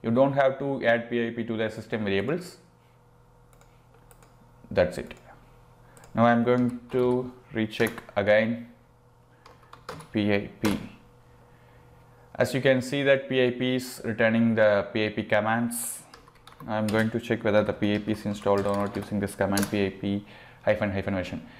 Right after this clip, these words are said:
You can see that P I P is installed, right? In this way also you can fix the errors,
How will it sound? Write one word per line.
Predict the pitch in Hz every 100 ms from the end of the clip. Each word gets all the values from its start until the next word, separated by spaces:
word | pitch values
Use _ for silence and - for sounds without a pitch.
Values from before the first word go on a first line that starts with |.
| - -
You | 120
can | 117
see | 131
that | 127 127 127
P | 120
I | 120
P | 120
is | 120 -
installed, | 117 110 - 87 78 - - _ _ 117
right? | 127 - - - - - - -
In | 143
this | 160
way | 165 156
also | 143 143 143
you | 135
can | 131 123 120
fix | 127 -
the | - 123 117 113 104 85 69 - - - _ _ _ _ 107
errors, | 104 113 110 - - - -